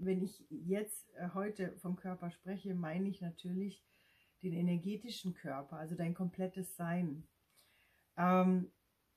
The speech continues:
weil das ist tatsächlich eine Form, wie du erkennst, ob irgendwas in deinem Flow passt oder nicht passt, ja. Nämlich, wenn du merkst, dass du in irgendeiner Situation oder mit irgendeiner Information, die auf dich zukommt,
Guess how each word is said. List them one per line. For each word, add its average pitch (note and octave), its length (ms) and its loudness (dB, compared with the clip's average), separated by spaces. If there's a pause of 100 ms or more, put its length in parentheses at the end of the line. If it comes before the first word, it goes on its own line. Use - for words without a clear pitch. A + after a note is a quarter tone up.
(280)
weil G3 160 4
das A#3+ 160 2
ist C4+ 180 -2
tatsächlich G#3+ 720 0
eine C#4 400 2
Form, A3 560 -2
wie G#3 200 0
du A3 180 -8
erkennst, A3 680 -2
ob G3+ 180 -8
irgendwas G#3 540 -2
in G#3 180 0
deinem F#3 320 0
Flow F#3 300 0
passt F#3 440 -8
oder F3 180 -2
nicht G#3+ 340 -4
passt, - 400 -14
ja. E3 300 -6 (640)
Nämlich, G#3 640 4 (260)
wenn F#3+ 140 4
du F#3 80 6
merkst, F3+ 720 2 (140)
dass F#3 220 -6
du A3 320 -6
in G3 180 0
irgendeiner G3+ 500 0
Situation F#3+ 800 -4
oder F#3+ 220 -2
mit F3+ 200 0
irgendeiner F3+ 580 -2
Information, G#3 920 -4
die F#3+ 120 -2
auf F#3 140 -2
dich F3 200 -12
zukommt, G3+ 560 -8